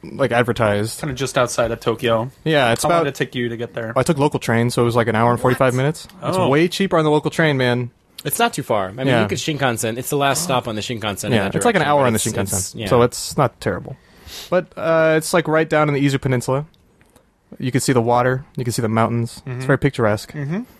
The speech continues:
Speaker 1: Uh, but
Speaker 2: crowded
Speaker 1: there
Speaker 2: that
Speaker 1: are a lot of
Speaker 2: weekend?
Speaker 1: people. Oh, yeah.
Speaker 2: I would imagine.
Speaker 1: Yeah, like, everything was booked full.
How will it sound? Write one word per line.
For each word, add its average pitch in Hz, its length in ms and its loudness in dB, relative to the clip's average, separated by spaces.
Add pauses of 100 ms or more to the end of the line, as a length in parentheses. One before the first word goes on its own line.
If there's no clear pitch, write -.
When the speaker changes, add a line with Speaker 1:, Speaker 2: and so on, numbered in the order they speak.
(1000)
Speaker 1:
Uh, 139 60 0 (160)
but 120 40 0
Speaker 2:
crowded 127 200 4
Speaker 1:
there 143 80 4
Speaker 2:
that 139 60 4
Speaker 1:
are 147 120 2
a 135 40 2
lot 135 140 4
of 117 60 0
Speaker 2:
weekend? 110 300 0
Speaker 1:
people. - 40 -
Oh, 127 140 2
yeah. 110 260 0
Speaker 2:
I 131 40 -2
would 120 100 -2
imagine. 110 480 -6
Speaker 1:
Yeah, 117 160 4
like, 110 200 4
everything 131 400 2
was 120 120 0
booked - 220 -2
full. 131 300 0